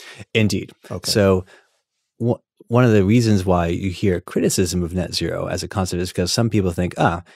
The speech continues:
Speaker 1: you're saying what you're gonna do in thirty years when you're no longer gonna be in power, or maybe you'll even be dead."
Speaker 2: I'm
Speaker 1: So
Speaker 2: gonna be net zero by twenty fifty.
Speaker 1: Exactly. And there's a great article in a satirical Australian newspaper which said, you know, "seventy-year-old man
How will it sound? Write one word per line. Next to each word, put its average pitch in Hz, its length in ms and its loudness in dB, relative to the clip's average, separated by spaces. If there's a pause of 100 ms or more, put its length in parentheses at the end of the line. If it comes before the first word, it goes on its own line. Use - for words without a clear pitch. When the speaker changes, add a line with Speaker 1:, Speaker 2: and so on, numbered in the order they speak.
(100)
Speaker 1:
you're 117 140 2
saying 123 240 2
what 113 60 2
you're 101 80 0
gonna 98 140 4
do 87 280 2
in 85 240 -4
thirty 95 240 2
years 87 320 0
when 87 80 0
you're 87 100 0
no 87 140 0
longer 85 220 -2
gonna 82 80 -4
be 85 200 -4
in 85 100 -6
power, 117 380 4
or 90 160 0
maybe 95 220 2
you'll 90 100 0
even 98 160 0
be 123 80 4
dead." 123 300 4 (280)
Speaker 2:
I'm 113 100 2
Speaker 1:
So 110 160 6
Speaker 2:
gonna 104 100 6
be 101 80 2
net 104 260 2
zero 110 180 4
by 98 200 4
twenty 95 260 0
fifty. 95 320 -4
Speaker 1:
Exactly. 110 480 2 (300)
And 104 180 2
there's 95 140 2
a 98 40 0
great 107 440 4 (240)
article 101 560 2
in 90 220 -2
a 87 340 -2
satirical 107 640 2
Australian 92 340 2
newspaper 104 360 2
which 92 160 -2
said, 87 300 0 (220)
you 90 80 -4
know, 87 180 -6 (240)
"seventy-year-old 110 640 4
man 101 320 4